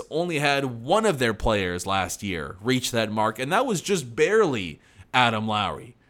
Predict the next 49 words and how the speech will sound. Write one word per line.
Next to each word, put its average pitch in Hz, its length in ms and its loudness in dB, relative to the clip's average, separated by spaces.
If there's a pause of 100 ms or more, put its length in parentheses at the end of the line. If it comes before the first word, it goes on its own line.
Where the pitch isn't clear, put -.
(100)
And 113 120 -4
he 233 140 0
was 320 160 4
getting 175 280 2
a 147 60 4
lot 151 240 4
of, - 220 -8
<laughs> - 60 -10
you 160 100 -2
know, 131 100 2
ice 175 260 2
time, 143 460 -2 (500)
a - 40 -10
few 226 200 2
more 254 220 4
minutes 151 280 -2
of 120 100 -2
ice 113 180 -2
time 104 240 -6
per 113 160 -6
game 98 380 -8 (320)
than 139 120 0
a 139 80 4
lot 196 240 4
of 147 100 0
other 151 340 2
bottom 113 340 2
six 113 220 -8
players 95 440 -4
in 110 140 -10
the 107 140 -4
N 98 80 -2
H 92 200 -6
L, 87 140 -4
right? 131 200 0
So 151 100 -4
you're, 143 100 0
even 185 280 -4
then, 180 140 0
you're 147 100 -2
still 160 220 -4
not 135 200 -6
getting 123 280 -2 (240)
efficient 156 520 -2
production 127 560 0
from 107 280 -2
that 107 180 -2
spot 151 420 2
there. - 240 -10